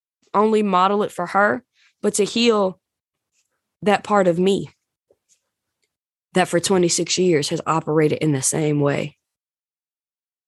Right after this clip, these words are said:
I'm tempted to stay the same because change is scary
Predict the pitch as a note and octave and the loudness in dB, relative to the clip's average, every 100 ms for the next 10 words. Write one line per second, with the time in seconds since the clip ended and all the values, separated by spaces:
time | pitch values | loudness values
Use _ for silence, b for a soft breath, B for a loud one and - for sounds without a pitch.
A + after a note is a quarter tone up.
0 | _ _ _ _ _ _ - G#3 C4+ C4 | _ _ _ _ _ _ -2 2 2 2
1 | - B3 A#3 A3 G3+ - G3 F#3+ E3+ - | 0 0 2 0 -2 0 2 2 0 -2
2 | F3 F3+ F3 E3 G3+ _ _ _ _ _ | 0 2 0 -2 -8 _ _ _ _ _
3 | _ _ _ _ _ _ _ _ _ _ | _ _ _ _ _ _ _ _ _ _
4 | - A3+ G#3+ - - C4 C4 D#3+ - - | -10 -4 -4 -4 -2 0 2 2 0 0
5 | F#3 A#3+ G#3+ D3+ | 2 2 2 -2